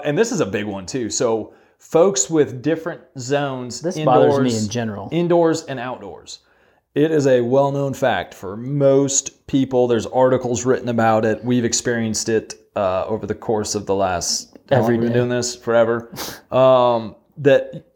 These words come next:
Speaker 1: indoor zones and outdoor zones for most people, whether that's treadmill, um, or, you know, bike,
Speaker 2: Treadmill's cl-, a little bit closer, but
Speaker 1: can be
Speaker 2: Yeah.
Speaker 1: vastly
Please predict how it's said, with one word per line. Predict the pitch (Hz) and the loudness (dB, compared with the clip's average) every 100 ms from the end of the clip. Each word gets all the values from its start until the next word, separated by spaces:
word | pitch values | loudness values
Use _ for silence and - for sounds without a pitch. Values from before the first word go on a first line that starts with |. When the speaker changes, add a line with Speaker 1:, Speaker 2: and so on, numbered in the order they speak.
| _ | _
Speaker 1:
indoor | 185 170 196 202 | 2 4 6 4
zones | 180 170 170 160 | 4 2 0 -2
and | 160 | -2
outdoor | 143 143 151 139 | -2 0 0 0
zones | 135 139 139 | 2 0 -2
for | - - - 147 | -10 -2 2 4
most | 139 131 147 - - | 2 2 2 0 0
people, | 151 143 113 135 139 | 0 2 -2 -4 -2
whether | 127 120 | -2 0
that's | 120 107 - | 0 -2 -2
treadmill, | 143 131 131 127 127 - _ | 0 0 -2 -6 -8 -10 _
um, | 123 113 110 107 98 101 | -2 0 0 0 -4 -6
or, | - 123 113 107 - | -6 -4 -4 -6 -8
you | 123 | -8
know, | 104 | -4
bike, | 107 123 131 127 - _ _ _ | 2 2 2 -2 -14 _ _ _
Speaker 2:
Treadmill's | - 202 214 208 | -2 2 2 0
cl-, | - - | -4 0
a | |
little | 160 175 | 2 2
bit | 180 | 4
closer, | 147 131 131 139 151 - | 4 4 0 -4 -6 0
but | 147 131 - - _ _ _ - | 2 2 0 -12 _ _ _ -2
Speaker 1:
can | - 156 | 0 0
be | 156 | -2
Speaker 2:
Yeah. | 147 131 | -2 0
Speaker 1:
vastly | 135 143 143 - 151 139 131 | 0 0 0 -2 -2 -2 -4